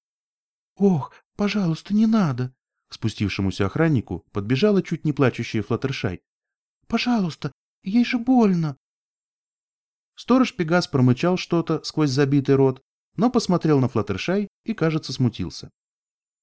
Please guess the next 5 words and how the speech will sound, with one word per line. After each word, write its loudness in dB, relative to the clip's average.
«Прошу 0
вас», -6
умоляла 0
желтая -2
пони. -6